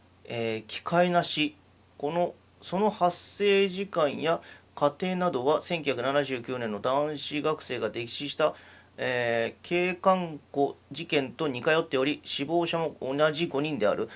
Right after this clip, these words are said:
ベテラン警備員などは、これは、橋、ん？なんだ？十日かな？橋の下の、えーと、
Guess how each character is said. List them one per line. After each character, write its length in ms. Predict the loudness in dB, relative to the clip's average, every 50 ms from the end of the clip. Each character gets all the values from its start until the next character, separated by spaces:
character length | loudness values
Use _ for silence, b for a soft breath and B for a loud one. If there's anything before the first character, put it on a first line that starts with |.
| B B B B B
ベ 140 | 0 2
テ 160 | 4 6 8 10
ラ 180 | 10 10 10
ン 160 | 8 4 0 -6 _ _ -6
警 300 | 0 2 4 6 6 6
備 140 | 4 2 2
員 300 | 2 2 2 2 2 2
な 120 | 2 2
ど 160 | 2 2 6
は、 160 | 8 8 8 8
こ 160 | 6 0 2
れ 140 | 4 4 6
は、 300 | 8 8 8 8 8 4 B B B B B B 0
橋、 80 | 2 2 4 2 2 0 0 -2 -2
ん？ 80 | -4 -6 -10 -16 _ _ _ _ _ -20 -18 -14 -14 -14 -14 -18 -20 _ -20 _ _ _ _ _ _ _ _ _ _ -20 _ _ _ -20 -20 _ _ _ _ _ _ _ _ _ _ _ _ _ _ _ _ _ _ _ -8
な 80 | -8
ん 40 | -6
だ？ 140 | -8 -10 -12 -14 _ _
十 300 | -4 0 0 2 0 0 -4 -10 _ _ _ -2
日 220 | 0 0 0 0 -4 -10 -12
か 140 | -8 -8 -6
な？ 80 | -6 -8 -12 _ _ _ _ _ _ _ _ _ _ _ _ _ _ _ _ _ _ -18 -10 -6
橋 240 | -4 -2 0 2 2
の 100 | 2 2
下 300 | 2 2 2 0 0 -2 -6 _ -4
の、 280 | 2 4 4 4 4 0 -2 0
え 180 | 4 4 4 4
ー 60 | 2
と、 580 | 0 -4 -4 -2 -2 -2 -2 -2 -2 -2 -4